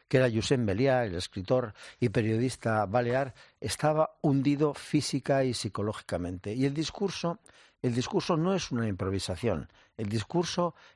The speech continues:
es el discurso de un hombre herido de muerte, herido de muerte política, que además no solamente no quiere justificarse, sino que lo que trata es de salvar dos cosas que para él van intrínsecamente unidas, que son la corona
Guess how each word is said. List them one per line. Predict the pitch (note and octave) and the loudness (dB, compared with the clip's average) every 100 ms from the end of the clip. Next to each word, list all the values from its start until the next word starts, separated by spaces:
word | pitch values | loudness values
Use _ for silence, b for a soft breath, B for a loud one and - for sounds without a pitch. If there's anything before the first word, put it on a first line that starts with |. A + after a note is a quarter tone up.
| b | b
es | C#3 - | -2 -2
el | - C3 | -2 -2
discurso | A#2 A2+ - - C#3+ | 0 -2 -2 2 2
de | A#2 C#3 | 4 2
un | D3 D3 | 2 0
hombre | D3 B2+ A#2 - | 0 0 -2 -2
herido | C3 F3+ D#3 C3+ | -2 0 0 0
de | A2 | 0
muerte, | B2+ D#3 - E3+ - | 0 0 -4 -10 -8
herido | B2 E3+ F#3+ G3 | -6 -2 0 -2
de | A2+ A2+ | -2 -2
muerte | A#2 D#3 F3 - | 2 2 0 -2
política, | A2+ G#2+ A#2+ - C#3 D#3+ E3+ b b b | -2 0 -2 -4 -4 -6 -8 b b b
que | C3 A#2 | 0 2
además | A2+ D#3+ D#3 | 2 0 -2
no | C#3 D3 | 0 0
solamente | E3 D#3+ C#3+ C3+ C#3+ | 2 0 0 0 0
no | D3+ | 0
quiere | D#3 C#3+ C3 | 0 0 0
justificarse, | - - A2 A2 C#3 C3 B2 | -2 -6 -4 -2 -2 -2 -4
sino | - G#2+ G2+ | -6 -6 -4
que | |
lo | G#2+ | -6
que | G#2 | -6
trata | G2 B2+ B2 C#3+ B B | -2 -2 -2 -4 B B
es | C#3+ C3+ C3+ | -2 -2 -2
de | B2 | -2
salvar | A#2 A2+ E3+ F3+ | 0 0 0 0
dos | F3 D#3 | -4 -2
cosas | - E3 F3 | -2 -2 -2
que | - A#2+ | -4 -2
para | B2+ A#2+ | 0 0
él | D3+ - B | -2 -6 B
van | C3+ C#3+ D3+ B B | 2 2 2 B B
intrínsecamente | C3 B2 D#3 E3+ D3+ - A2+ A2 G#2+ F#2 G2+ | -2 -2 0 0 0 -2 0 0 0 -4 -4
unidas, | F#2 E2+ F2 - | -4 -4 -6 -6
que | A2 | -4
son | C3 G2+ - b b | -2 -2 -6 b b
la | A#2+ A#2+ | 0 2
corona | B2+ C3 C#3+ D#3 | 2 2 0 -2